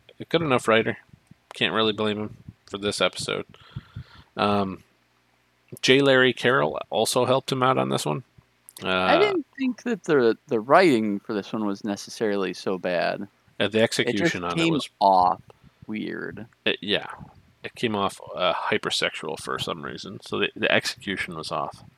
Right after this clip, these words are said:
Speaker 1: And I don't think
Speaker 2: Yeah.
Speaker 1: it was anybody's fault. Well, I, I have to blame the director in this case, because
Speaker 2: I
Speaker 1: he's
Speaker 2: think, yeah, ultimately it would come down to the director, 'cause if you
Speaker 1: So
Speaker 2: have, you know, good, good actors, you've got, you know, moderate to decent writing,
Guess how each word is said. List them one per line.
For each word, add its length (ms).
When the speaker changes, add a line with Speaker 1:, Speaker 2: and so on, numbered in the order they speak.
Speaker 1:
And 100
I 40
don't 160
think 200
Speaker 2:
Yeah. 60
Speaker 1:
it 60
was 160
anybody's 440
fault. 380
Well, 320
I, 220
I 60
have 160
to 80
blame 220
the 80
director 440
in 80
this 140
case, 480
because 180
Speaker 2:
I 40
Speaker 1:
he's 80
Speaker 2:
think, 300
yeah, 380
ultimately 520
it 40
would 140
come 200
down 260
to 100
the 140
director, 480
'cause 220
if 80
you 240
Speaker 1:
So 40
Speaker 2:
have, 460
you 120
know, 300
good, 280
good 180
actors, 680
you've 140
got, 300
you 140
know, 320
moderate 520
to 100
decent 400
writing, 560